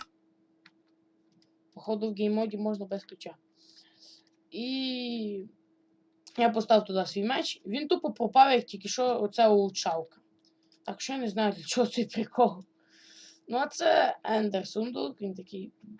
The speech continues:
великий. На відміну від там тих вроді. А ну, зачекайте, ну, наприклад, візьмемо будь-який Black. Ні, такі самі. Так,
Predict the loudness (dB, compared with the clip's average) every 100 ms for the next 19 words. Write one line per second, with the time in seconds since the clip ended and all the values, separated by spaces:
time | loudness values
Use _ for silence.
0 | _ -8 -4 -2 -4 -6 -10 -12 -14 _
1 | _ _ _ _ -20 -20 -20 _ _ _
2 | _ _ _ -16 -10 -6 -6 -4 -2 -2
3 | -2 -4 -6 -8 -8 -12 -10 -10 -10 -12
4 | -14 -20 -18 -18 -20 -20 _ -20 -20 -20
5 | -20 -20 -20 -16 -14 -16 _ -18 -18 -18
6 | -20 -18 -18 -18 -20 -20 -20 -20 -20 -20
7 | -20 -18 -16 -16 -18 -18 -18 -20 -18 -16
8 | -16 -20 -20 _ _ _ _ _ _ _
9 | _ _ _ _ _ _ _ _ -10 -4
10 | -2 -2 -6 -10 -4 -2 -2 -4 -8 _
11 | _ _ _ _ _ _ _ _ _ _
12 | _ _ _ _ _ _ _ _ _ _
13 | _ _ _ -20 _ _ _ -20 _ _
14 | _ _ _ _ 2 8 8 6 0 -14